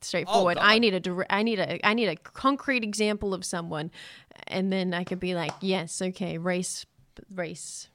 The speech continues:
Speaker 1: race path."
Speaker 2: Race to a million
Speaker 1: Ra-,
Speaker 2: subs,
Speaker 1: race,
Speaker 2: you know, like,
Speaker 1: yeah, no,
Speaker 2: race
Speaker 1: I,
Speaker 2: to
Speaker 1: it,
Speaker 2: this.
Speaker 1: it pushes you that little bit harder, and, you know, that's what the kinda, I feel like that maybe the relationship between Molly and Josh, they, like,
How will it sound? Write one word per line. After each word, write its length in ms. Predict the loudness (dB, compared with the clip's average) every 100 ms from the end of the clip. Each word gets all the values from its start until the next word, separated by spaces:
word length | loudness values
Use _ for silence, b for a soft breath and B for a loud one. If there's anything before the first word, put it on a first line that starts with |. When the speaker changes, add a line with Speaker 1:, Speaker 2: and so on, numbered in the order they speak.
| -8
Speaker 1:
race 200 | -6 -6
path." 220 | -6 2
Speaker 2:
Race 240 | 4 4
to 140 | 0 0
a 40 |
million 360 | 2 4 4 2
Speaker 1:
Ra-, 100 | 2
Speaker 2:
subs, 240 | 2 2
Speaker 1:
race, 160 | 2 2
Speaker 2:
you 60 | 2
know, 120 | 0
like, 120 | 2
Speaker 1:
yeah, 80 | 4
no, 80 | 4
Speaker 2:
race 80 | 2
Speaker 1:
I, 80 | 2
Speaker 2:
to 100 | 2
Speaker 1:
it, 40 | 0
Speaker 2:
this. 120 | 2
Speaker 1:
it 140 | 0 2
pushes 420 | -2 -2 -4 -2
you 120 | -2
that 160 | -2 -2
little 180 | -2 0
bit 180 | -2
harder, 460 | -6 -6 -4 -4 -4
and, 140 | -4 -2
you 60 |
know, 140 | 0 0
that's 280 | -2 -4 -6
what 160 | -6
the 420 | -2 -2 -2 -4 -8 -14 -8
kinda, 280 | -6 -6 -6
I 60 |
feel 220 | -6 -6 -6
like 160 | -6
that 120 | -6
maybe 280 | -4 -4 -6
the 100 | -6
relationship 480 | -6 -6 -8 -12 -14
between 300 | -12 -8 -4
Molly 260 | -4 -4 -4
and 100 | -6
Josh, 320 | -6 -6 -6
they, 140 | -6
like, 200 | -4 -6